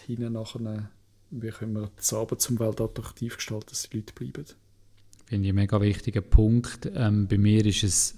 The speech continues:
Speaker 2: die Erkenntnis darüber, dass es einfach wirklich in gewissen Bereichen Fachkräftemangel gibt. Also weißt, es klingt sehr, sehr banal, aber ich glaub, das ist noch nicht überall passiert. Es gibt immer noch Firmen, die sich eigentlich wie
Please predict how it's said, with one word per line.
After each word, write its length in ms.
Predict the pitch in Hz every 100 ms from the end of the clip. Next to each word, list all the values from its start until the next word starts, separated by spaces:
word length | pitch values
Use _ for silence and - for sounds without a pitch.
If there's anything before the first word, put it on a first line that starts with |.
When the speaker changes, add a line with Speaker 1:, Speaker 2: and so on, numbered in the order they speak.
| - - - - - _ _ _
Speaker 2:
die 60 | -
Erkenntnis 1300 | - - 113 110 135 - - 120 117 - - - - _ _ _ _ _ -
darüber, 380 | 113 110 117 110 - - - -
dass 220 | 107 113
es 160 | 101
einfach 420 | - 113 101 95 104
wirklich 400 | 107 107 - 101 - - _ _ _ _ _
in 180 | - -
gewissen 380 | 107 117 - 113
Bereichen 420 | 104 104 107 107
Fachkräftemangel 920 | 110 107 - 107 110 - 101 107 104
gibt. 420 | 107 131 131 - -
Also 160 | - 104
weißt, 140 | 117
es 120 | - -
klingt 340 | 110 107 101
sehr, 540 | - - 127 135 147
sehr 300 | 127 120 123
banal, 520 | 123 107 98 101 139 160 - - - -
aber 160 | 113 101
ich 60 |
glaub, 160 | 98 90
das 80 | -
ist 80 | 95
noch 100 | 95
nicht 140 | 98
überall 340 | 92 92 92
passiert. 500 | - 98 - 98 95
Es 160 | 95 -
gibt 140 | 98
immer 200 | 101 107
noch 140 | 104 101
Firmen, 540 | 101 101 104 104 104
die 80 | 95
sich 140 | 95 95
eigentlich 420 | 98 98 98 95
wie 240 | 101 98